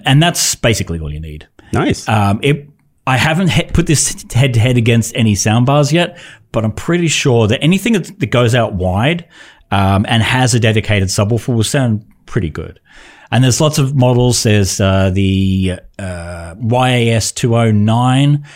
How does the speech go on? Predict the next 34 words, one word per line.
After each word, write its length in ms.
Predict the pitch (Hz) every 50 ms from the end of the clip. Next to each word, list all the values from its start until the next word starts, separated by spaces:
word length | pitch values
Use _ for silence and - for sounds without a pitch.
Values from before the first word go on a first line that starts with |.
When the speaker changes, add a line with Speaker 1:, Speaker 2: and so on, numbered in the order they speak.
| - - _
Speaker 1:
which 180 | - 104 95 107
is 100 | 95 95
a 60 | 98
Yamaha 460 | 95 104 113 123 131 104 127 131 127
soundbar. 400 | 120 - 127 123 120 117 131 135
That's 160 | 147 180 175 -
a 40 |
little 200 | 185 175 165 165
bit 140 | 151 156 147
more 180 | 147 143 147 135
expensive. 360 | 143 - - 135 131 - 151
That's 160 | 151 139 -
about 220 | - - 117 - -
three 140 | - 120
hundred 220 | 117 98 120 113 113
and 100 | 120 107
fifty 240 | - 113 - - 107
bucks. 420 | - 135 143 - - - - - _ _
Speaker 2:
They 60 | -
should 260 | - - - 82 87
work 200 | 87 101 120 -
on 140 | - 82 82
the 100 | 78 73
names 360 | 71 73 76 80 90 98 101
of 120 | 92 - -
these 180 | - 73 71
things. 320 | - - - - - - 196
Speaker 1:
Yeah, 320 | 202 214 208 202 202 196
I 60 | 202
mean, 160 | 196 208 208 202
they're 100 | 214 208
not, 340 | 208 196 202 202 202 -
you 60 | 190 175
know 240 | 135 110 110 117